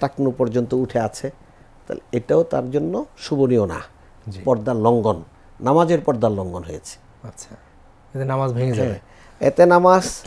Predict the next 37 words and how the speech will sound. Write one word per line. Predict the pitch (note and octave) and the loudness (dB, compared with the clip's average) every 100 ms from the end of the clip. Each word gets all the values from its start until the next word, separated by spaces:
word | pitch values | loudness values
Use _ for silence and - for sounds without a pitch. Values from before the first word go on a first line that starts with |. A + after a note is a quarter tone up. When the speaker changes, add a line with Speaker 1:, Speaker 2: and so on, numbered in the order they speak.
| F#3 | 0
Speaker 1:
<clears throat> | B2 F#2 - | 0 -4 -2
আমরা | C3 D3+ D3+ | 0 4 4
ভেঙে | B2+ D3+ E3+ F#3+ | 6 6 6 4
যাব | F#3+ F#3+ | 4 4
ফতোয়া | F3 F3 F3 | 2 4 4
না | D#3+ D3+ | 4 4
দিয়ে, | F#3 A#3 - | 8 8 8
এতে | C3 E3 | 4 4
আমরা | D3+ D3 D3+ | 2 2 0
বলবো | C3 C#3 E3 | 2 2 2
যে | E3 | 2
আপনি | C#3 C3+ | 0 -2
সতর্ক | - C#3 E3+ D#3+ | -2 0 0 2
হয়ে | E3 F#3 | 4 4
সামনে | F3+ C#3+ D#3 G3+ | 2 -2 2 6
থেকে | A#3+ G3+ F3 F#3 - - - - - A2+ | 6 4 2 2 0 -18 -20 -20 -12 2
নামাজগুলো | C#3 D3 C#3 D3+ D#3+ | 4 4 4 4 4
আপনি | C#3 C#3+ D3 | 4 2 -2
ওই | D#3+ F3+ | 0 0
জাতীয় | F3 F#3 F3 D#3+ | 0 -2 0 2
হিজাব, | C3+ B2 G#2+ - - | 2 4 4 4 -8
আজকাল | - F3 F3 | -2 0 2
তো | F3+ | 2
অনেক | C#3 D3+ F3 | 2 2 0
ধরনের | F3 F3 D3+ | 0 2 2
হিজাব | C#3+ D#3 - | 2 0 2
পাওয়া | C#3+ B2+ | 2 4
যায়, | C#3+ | 2
Speaker 2:
একদম | D#3 E3 D#3+ | 2 -2 2
হাত | C#3 | 4
Speaker 1:
সালাতের | C#3 E3 E3 D#3+ | 8 6 6 4
হিজাব | C3+ C3+ D3 | 4 4 4
একেবারে | C#3 - C3+ | 2 2 2
হাত | B2 D#3 | 4 4
Speaker 2:
চমৎকার। | D3 | 2
Speaker 1:
পর্যন্ত | C3 C#3+ C3+ | 2 0 0
ডেকে, | B2 B2 - C3+ | 2 2 2 2